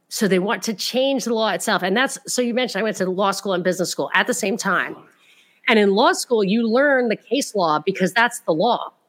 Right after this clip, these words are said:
And that's what you have to follow. And it's just, that's how it is. It's, it's the, how human relations are structured. And you need to be able to know what those laws are to live by them, whether you agree with them or not. On the other hand, they tried to,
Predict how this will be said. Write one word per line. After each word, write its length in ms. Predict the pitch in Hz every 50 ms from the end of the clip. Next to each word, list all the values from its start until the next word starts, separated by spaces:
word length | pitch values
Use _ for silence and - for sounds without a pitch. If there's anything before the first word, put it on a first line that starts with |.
| _ 202
And 140 | 190 185
that's 180 | 190 190 185 -
what 100 | 196 208
you 80 | 202 175
have 140 | 185 180 -
to 100 | - - _
follow. 320 | 185 180 180 185 190 202 202
And 160 | 160 160 165
it's 180 | 160 160 - -
just, 300 | - 180 - - - _ _ -
that's 280 | 196 180 175 - - -
how 300 | - - 190 180 165 170
it 80 | 180 185
is. 180 | 151 135 139
It's, 260 | 151 - - - - _ _
it's 200 | 208 175 - - - 180
the, 360 | 165 160 151 151 147 139 - _ _ _ _ _ _ _
how 220 | - - 196 185 180
human 340 | - 240 233 220 214 202 190
relations 720 | 196 196 190 185 160 - - 175 175 165 165 156 - -
are 120 | 147 151 -
structured. 600 | - - - 220 208 - - - 196 190 185 170
And 220 | 151 139 143 139 139 - _ _ - - - _
you 140 | - 196 190
need 240 | 185 190 185 170 -
to 100 | - 170
be 80 | 180
able 160 | 175 156 160 156
to 320 | - - 147 139 143 - - _ _ -
know 420 | 214 180 170 170 196 220 214 208
what 220 | 202 190 175 165 - _ 180
those 240 | 180 180 160 151 170
laws 280 | 180 170 165 160 156
are 400 | 160 156 156 156 147 151 147 - _ _ _ _
to 100 | - 233
live 260 | 233 302 330 285 214
by 200 | - 208 202 196
them, 240 | 180 196 190 190 190
whether 220 | 190 190 185 190 180
you 120 | 180 180
agree 220 | 170 185 233 208
with 100 | 190 175
them 80 | - 165
or 80 | 170 165
not. 200 | 156 143 - - _ _ _ _ _ _ _ _ _ _ _ _ _ _ _ _ _ _ _ _ _ _ _ _ _ _ _ _ _ -
On 180 | 240 240 240
the 100 | 240 277
other 180 | 330 381 381 285
hand, 560 | 226 226 233 226 220 208 214 220 - - - _ 208
they 80 | 202
tried 340 | 196 - - - 226 262 233
to, 160 | 240 247 -